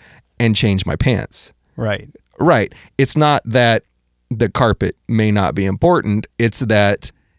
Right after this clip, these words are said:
Speaker 1: it kind of changes what your social <laughs> interaction and your interaction within the space is based on where your suitcase is.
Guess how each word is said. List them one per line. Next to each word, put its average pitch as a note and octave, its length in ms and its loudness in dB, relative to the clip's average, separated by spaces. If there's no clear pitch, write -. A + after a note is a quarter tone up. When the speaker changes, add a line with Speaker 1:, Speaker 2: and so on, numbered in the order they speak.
Speaker 1:
it B2 160 0
kind C3+ 300 2
of G#2+ 120 0
changes B2+ 460 2
what A2+ 240 0
your A2 160 0
social B2+ 560 2
<laughs> - 60 -4
interaction A2+ 880 0
and A#2 200 2
your A#2+ 140 2
interaction A2+ 540 0
within G2+ 280 0
the G#2 100 0
space - 440 2
is A2+ 180 2
based B2+ 380 0
on A#2+ 180 2
where G#2+ 180 2
your A#2 160 0
suitcase - 600 -2
is. - 340 -8